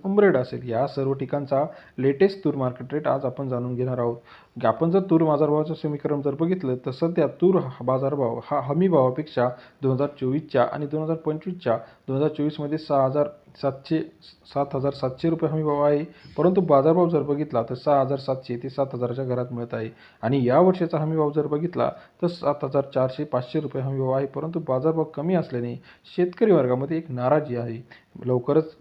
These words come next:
तुरीचा बाजारभाव सुधारेल, यात काही शंका नाही. चला तर, जाणून घेऊया महाराष्ट्रातील महत्त्वाच्या मार्केटमधील आजचा बाजारभाव. अकोला मार्केट बाराशे शेहेचाळीस क्विंटल अवघडले सहा हजार ते सहा हजार नऊशे पन्नास रुपये. आज सर्वाधिक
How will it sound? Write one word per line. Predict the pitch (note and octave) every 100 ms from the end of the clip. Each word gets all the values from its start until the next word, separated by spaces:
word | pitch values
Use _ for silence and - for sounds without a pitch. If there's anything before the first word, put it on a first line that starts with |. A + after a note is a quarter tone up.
| -
तुरीचा | C3+ C3+
बाजारभाव | C3 B2+ C3+ C#3
सुधारेल, | C3+ D3+ D#3+ D3+ D3+ C#3
यात | D#3 -
काही | D3+
शंका | D3+ D#3+ E3+
नाही. | D#3 D#3
चला | F3 F#3+ F#3+
तर, | E3+
जाणून | C3 D#3 F3+
घेऊया | C#3+ B2+ A#2+ B2 _ _ -
महाराष्ट्रातील | C3 E3 E3+ E3+ D#3+
महत्त्वाच्या | C#3 C3+ D3 D3 D3+
मार्केटमधील | B2+ B2 - B2 C3+ -
आजचा | B2 -
बाजारभाव. | B2 A#2+ A#2+ A#2 A#2 - - - -
अकोला | - - G3+
मार्केट | F#3 F3+ F#3+ D#3+
बाराशे | D3+ E3 E3+
शेहेचाळीस | E3+ D3 D#3 F#3 F#3
क्विंटल | D3+ C#3+
अवघडले | C#3 C#3 C#3+ C3+ C#3+ D#3 _ _ _ -
सहा | D#3+ E3+
हजार | D3 A#2 - _ _ -
ते | D#3+
सहा | D#3+ D3+ C#3+
हजार | C#3 C3+
नऊशे | B2 B2+ D3
पन्नास | C#3+ B2+ C#3 D#3
रुपये. | C3 A#2+ A#2
आज | - B2
सर्वाधिक | C3+ B2 B2+ B2+ D3